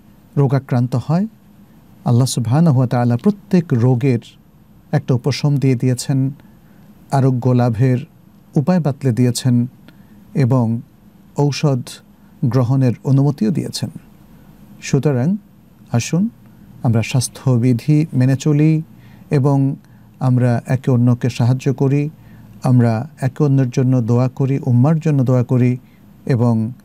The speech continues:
আল্লাহ অভিমুখী হই। হয়তো এর মাধ্যমে আল্লাহ সুবহানাহু ওয়া তাআলা এই বালা মুসিবত এবং পরীক্ষা থেকে আমাদেরকে এবং উম্মাকে পরিত্রাণ দেবেন। আজকে তাই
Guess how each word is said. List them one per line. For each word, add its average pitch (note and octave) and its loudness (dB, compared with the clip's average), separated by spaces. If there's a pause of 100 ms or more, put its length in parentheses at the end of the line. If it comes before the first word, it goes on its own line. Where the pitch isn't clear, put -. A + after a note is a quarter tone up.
(420)
আল্লাহ A#2+ 0
অভিমুখী A#2+ 0
হই। C3 0 (560)
হয়তো A#2+ 0 (400)
এর D#3+ 2
মাধ্যমে A#2+ -2
আল্লাহ A#2 0
সুবহানাহু B2 0
ওয়া A#2+ 2
তাআলা A2+ 0 (400)
এই C#3 2
বালা A#2 0
মুসিবত A#2+ 0 (460)
এবং D#3+ 2
পরীক্ষা A#2+ -2
থেকে A#2 -4 (380)
আমাদেরকে D3+ -2 (240)
এবং A#2+ 0
উম্মাকে A#2 0
পরিত্রাণ A2 -2
দেবেন। A2+ -8 (920)
আজকে B2 -2
তাই A2+ -2